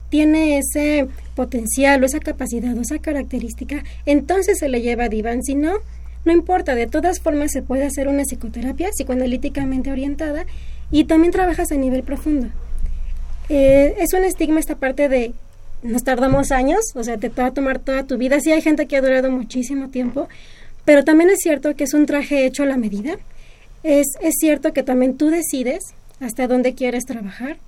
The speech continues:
tú puedes hablarlo con el terapeuta y básicamente es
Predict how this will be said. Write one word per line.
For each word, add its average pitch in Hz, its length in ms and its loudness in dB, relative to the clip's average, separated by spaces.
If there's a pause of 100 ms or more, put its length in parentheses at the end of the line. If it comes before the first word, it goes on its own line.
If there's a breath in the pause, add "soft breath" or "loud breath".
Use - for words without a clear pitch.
(220)
tú 269 140 -4
puedes 339 340 2
hablarlo 233 400 -4
con 220 140 -6
el 214 100 -6
terapeuta 214 640 -10 (800 soft breath)
y 262 760 0 (220)
básicamente 302 880 0
es - 160 -4